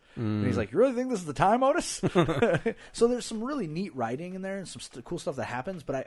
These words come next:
Speaker 1: I feel like from the writing, it's limited. So I, I, what I would really like to do is have Josh and John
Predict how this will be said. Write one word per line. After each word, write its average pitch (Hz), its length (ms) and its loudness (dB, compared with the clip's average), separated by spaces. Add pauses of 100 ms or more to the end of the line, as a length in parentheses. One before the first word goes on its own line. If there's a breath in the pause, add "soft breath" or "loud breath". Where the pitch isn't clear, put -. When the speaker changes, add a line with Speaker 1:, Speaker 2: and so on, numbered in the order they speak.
Speaker 1:
I - 40 -6
feel 190 240 -4
like 156 220 -4 (520)
from 180 280 -6
the 147 100 -2
writing, 110 440 -4
it's 107 220 -12
limited. 110 420 -8 (260 loud breath)
So - 140 -4
I, 135 280 -4
I, - 80 -6
what 147 180 -2
I 147 60 -2
would 131 180 -2
really 123 240 -2
like 113 200 -6
to 98 80 -14
do 110 200 -4
is 98 100 -8
have 101 200 -6
Josh 98 560 -8 (220)
and 95 420 -12
John 95 460 -8